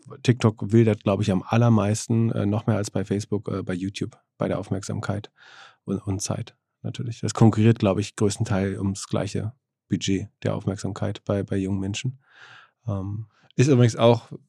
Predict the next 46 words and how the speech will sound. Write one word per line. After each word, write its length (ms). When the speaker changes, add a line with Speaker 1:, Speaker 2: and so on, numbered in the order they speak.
Speaker 2:
kein 240
Social 360
Network 280
dann. 320
Ähnlich 280
wie 60
YouTube 340
ja 100
auch 180
eigentlich 240
kein 180
Social 220
Network 200
ist, 80
sondern 160
eher 80
so 60
ein 40
Distributionskanal. 800
Ist 180
es 80
eigentlich 140
bei 80
TikTok 440
fast 320
auch 180
so. 220
Wenn 100
man 220
auch 80
da 180
vielleicht 380
noch 100
nicht, 180
um 60
noch 160
das 160
irgendwie 280
zu 180
thesifizieren, 960
daraus 180
eine 60
These 260
zu 140
machen, 240
ähm, 560